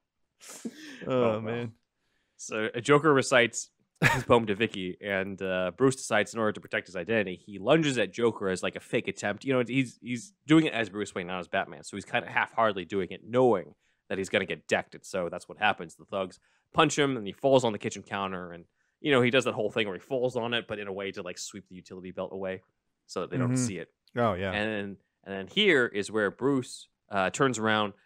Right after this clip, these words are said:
Speaker 2: sees Joker with the gun, and Joker fires, but out comes just the bang, the bang flag that we see later on in the movie. Again, something else that's planted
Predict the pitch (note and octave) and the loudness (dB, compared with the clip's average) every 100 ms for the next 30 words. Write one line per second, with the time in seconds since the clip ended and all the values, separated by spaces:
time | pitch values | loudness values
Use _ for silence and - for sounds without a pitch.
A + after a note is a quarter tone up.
0 | _ - D#3+ C3 - C3 A#2+ A2 F#2+ G#2 | _ -6 -4 -2 4 2 2 -6 -6 -4
1 | G#2+ G#2 E2+ F2 A#2+ G2+ F2+ F2+ - _ | -2 -2 -4 0 0 0 -4 -6 -10 _
2 | _ - C3 G#2 F2+ E2+ - G2+ - A2+ | _ 6 8 8 4 -4 -8 -10 -8 -8
3 | - G#2 F#2 - - E2+ G2+ F#2+ F2 _ | -8 -16 -16 -18 -14 -6 -4 -4 -8 _
4 | _ - F#2 A#2+ B2 G#2 - F#2+ B1 - | _ -8 2 4 4 0 -6 -8 -8 -14
5 | _ - F2+ E2+ G2 F2+ F2+ F#2 F2+ E2+ | _ -16 -14 -12 -10 -10 -6 -2 -4 -4
6 | F2 F2+ - - G2+ A#2+ F#2+ - G2 F#2 | -6 -8 -8 -14 -4 -4 -4 -8 -10 -8
7 | G2 - - - E2+ D2 | -10 -10 -16 -18 -18 -20